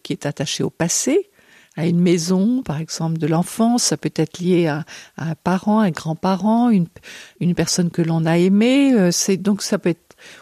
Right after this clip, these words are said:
aussi un moment solitaire dans la nature, euh,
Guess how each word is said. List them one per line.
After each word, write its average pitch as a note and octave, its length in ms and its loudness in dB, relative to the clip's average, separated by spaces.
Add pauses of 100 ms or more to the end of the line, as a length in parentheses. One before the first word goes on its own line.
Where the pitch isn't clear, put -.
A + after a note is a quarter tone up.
aussi A3 540 0 (760)
un F#3 100 0
moment F3 420 0
solitaire F3 680 0
dans D#3+ 140 -2
la D#3+ 160 0
nature, B3 720 2
euh, G3 120 2